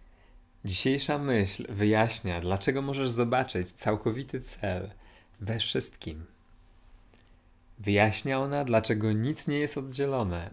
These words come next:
samo przez się czy samo w sobie. Wyjaśnia też, dlaczego cokolwiek widzisz, nic nie znaczy. W istocie wyjaśnia każdą myśl, której użyliśmy do tej pory, jak również wszystkie następne.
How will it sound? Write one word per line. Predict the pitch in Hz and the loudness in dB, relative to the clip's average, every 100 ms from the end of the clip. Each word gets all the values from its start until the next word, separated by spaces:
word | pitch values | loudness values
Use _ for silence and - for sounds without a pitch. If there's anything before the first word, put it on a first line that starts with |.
| - | -10
samo | - 101 98 | -4 0 0
przez | 95 - 110 - | 0 0 0 0
się | - 139 160 - _ _ - | -2 -2 -4 -8 _ _ -6
czy | 107 | -2
samo | - 85 87 | 0 -2 -2
w | 92 | -2
sobie. | - 113 95 87 82 - _ _ _ _ - - - | -2 -2 -4 -6 -10 -16 _ _ _ _ -20 -20 -10
Wyjaśnia | 98 101 117 123 - 135 | 2 6 6 4 2 -2
też, | 131 135 127 | 0 -2 0
dlaczego | 113 107 120 113 | 0 0 -2 -2
cokolwiek | 113 - 107 131 131 131 143 139 | -2 -4 -6 -4 -4 -2 -6 -6
widzisz, | 117 123 131 101 92 95 - - - - 110 | -10 -8 -4 -2 0 0 -4 -12 -20 -18 -8
nic | 92 101 95 - | 0 0 0 -2
nie | 117 113 | 0 0
znaczy. | 107 120 110 98 - 90 95 - - - - - - - | -2 -2 -4 -6 -8 -10 -10 -16 -20 -20 -20 -20 -20 -8
W | 107 | -4
istocie | 117 - 175 - 104 | -4 -2 -4 2 2
wyjaśnia | 98 135 151 - 135 | 4 2 0 -2 -6
każdą | 135 - 180 170 170 | -6 -6 -6 -4 -2
myśl, | 151 113 - | 2 2 2
której | 113 101 | 2 4
użyliśmy | 101 104 104 143 - | 4 2 2 0 0
do | 147 | 0
tej | 147 151 | 0 -2
pory, | - 110 101 101 101 - - | 0 2 2 2 -2 -10 -12
jak | - 98 | -4 -2
również | 104 98 98 - | 0 2 0 -2
wszystkie | - 156 - 135 | -4 -4 -4 -4
następne. | 123 113 - 95 87 - 90 | -2 -4 -2 -2 -4 -8 -10